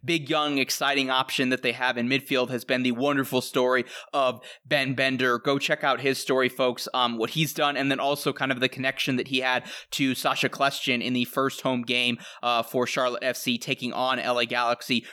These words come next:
Really fantastic story for him. And Mark, he's a super cheap option in M L S Fantasy, so I would say Ben Bender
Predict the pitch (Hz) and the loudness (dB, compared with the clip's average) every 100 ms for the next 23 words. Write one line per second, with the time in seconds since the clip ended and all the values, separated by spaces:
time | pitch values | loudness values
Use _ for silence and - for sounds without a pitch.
0 | - 147 135 131 123 123 120 - 120 135 | -4 0 0 0 -2 -2 -2 -2 -4 0
1 | 127 120 120 151 180 - - 151 160 165 | 0 0 0 0 -2 -8 -4 -2 0 0
2 | 160 160 135 131 165 156 - 135 139 135 | 0 -2 -2 -2 -2 0 -2 -2 0 0
3 | - - 131 127 131 123 127 120 - 135 | 0 0 0 0 0 0 2 0 0 0
4 | 135 139 135 131 127 127 131 - 143 135 | 0 0 0 0 2 2 0 0 0 0
5 | - - - 165 160 151 151 151 143 135 | -4 -12 -2 0 2 2 2 4 4 2